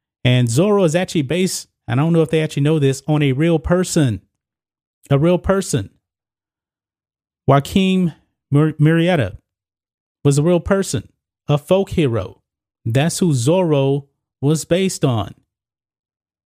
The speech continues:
And now they're just gonna get a woman in a role for identity politics purposes. That's the only reason this show is being made. And there's no doubt about it, this is gonna fail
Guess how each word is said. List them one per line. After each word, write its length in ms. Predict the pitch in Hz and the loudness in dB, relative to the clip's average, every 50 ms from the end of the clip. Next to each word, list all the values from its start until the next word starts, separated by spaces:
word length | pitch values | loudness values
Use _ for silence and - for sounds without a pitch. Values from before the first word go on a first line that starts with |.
| _ - | _ -2
And 280 | - 123 117 110 104 | 0 2 2 2 2
now 460 | 101 101 110 123 151 165 185 175 - _ _ _ _ _ _ _ _ _ _ _ _ _ - | 2 2 2 2 2 0 0 -2 -4 _ _ _ _ _ _ _ _ _ _ _ _ _ -2
they're 100 | - 120 | 0 0
just 240 | 120 143 143 139 - | 2 0 -2 -2 0
gonna 200 | - 139 131 127 | 0 0 0 0
get 280 | 120 131 131 117 - _ _ - | 0 0 -2 -2 -4 _ _ -4
a 140 | 127 113 | -2 -2
woman 380 | 107 107 117 127 135 156 160 165 | -2 0 0 0 0 0 0 0
in 100 | 180 190 | 0 -2
a 60 | 196 | -2
role 480 | 185 170 135 127 123 123 127 139 139 _ _ _ _ _ _ _ _ _ _ _ _ _ _ _ _ _ _ _ _ _ _ _ _ _ _ _ _ _ _ | 0 0 0 0 0 -2 -4 -6 -8 _ _ _ _ _ _ _ _ _ _ _ _ _ _ _ _ _ _ _ _ _ _ _ _ _ _ _ _ _ _
for 120 | - 131 120 | 2 4 4
identity 400 | 117 110 110 131 143 143 135 127 | 4 4 2 2 2 2 0 0
politics 520 | - - 131 123 123 117 - 127 - - | 0 -2 -2 -2 -2 -2 -4 -6 -6 -6
purposes. 640 | - - 117 98 - - - - - - - - - _ _ _ _ _ _ _ - | -6 -6 -6 -6 -6 -8 -12 -14 -14 -14 -16 -16 -18 _ _ _ _ _ _ _ -2
That's 180 | 165 202 - | 0 0 0
the 100 | - 185 | -2 -2
only 260 | - 190 208 208 190 | 0 0 0 2 2
reason 280 | 175 185 190 170 156 160 | 2 0 0 0 0 -2
this 120 | 156 147 | -2 -2
show 480 | - - - - 165 160 151 143 135 127 - | -4 -6 -4 -2 0 0 2 0 0 -2 -2
is 220 | 139 131 123 113 | -2 0 0 0
being 380 | 107 110 139 139 131 117 104 104 | 0 0 0 0 2 0 0 0
made. 420 | 113 131 123 98 87 87 - - _ _ _ _ _ _ _ _ _ _ _ _ _ - | 0 0 0 -2 -4 -8 -12 -20 _ _ _ _ _ _ _ _ _ _ _ _ _ 0
And 200 | 135 127 120 120 | 0 2 2 2
there's 260 | 143 160 160 143 - | 2 2 0 0 0
no 200 | 147 147 147 143 | 0 0 2 2
doubt 220 | 135 127 127 127 | 0 0 -2 -2
about 260 | 120 107 113 113 113 117 | -4 -4 -2 -2 -2 -2
it, 140 | 110 104 | -4 -2
this 240 | - 131 131 - - | -2 -2 -2 -2 -4
is 60 | - | -6
gonna 180 | 110 117 113 104 | -4 -4 -4 -4
fail 520 | - - 113 107 104 101 87 90 - - | -2 -2 0 0 0 0 -2 -4 -6 -10